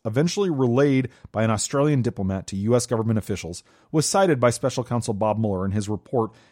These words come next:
as the event that set in motion the F B I probe into ties between the twenty sixteen Trump campaign and the Kremlin. With Attorney General Bill Barr f-, formally reviewing the counterintelligence investigation,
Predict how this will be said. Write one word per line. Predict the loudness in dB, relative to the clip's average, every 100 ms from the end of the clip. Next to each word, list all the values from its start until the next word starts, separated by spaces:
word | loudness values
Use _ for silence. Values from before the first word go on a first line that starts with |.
| -4
as | 0
the | 2 2
event | 4 2 0
that | -2 -4 0
set | 0 0
in | 0 0
motion | 0 0 0
the | 2
F | 0 -2
B | -2
I | -2
probe | -4 -4 0 0 0
into | -4 -8
ties | -8 -4 0 0
between | -2 -4 -4 -4 _ _ _
the | -8
twenty | -2 -2
sixteen | -2 -4 -4
Trump | -4 -6 -4
campaign | -6 -4 -4 -4 -4
and | -6
the | -6
Kremlin. | -4 -2 -2 -6 -14 _ _ _ _ _ _ _ -2
With | 0
Attorney | 0 0 0
General | 2 2 4 2
Bill | 2 2 4
Barr | 2 2 2 -2 _ _
f-, | -20 -20 _ _ _
formally | -2 2 4 4 2
reviewing | 0 -2 2 4 4 2
the |
counterintelligence | -2 -2 0 0 0 -2 -2 -4
investigation, | -2 -2 -4 -4 -6 -6 -4 -6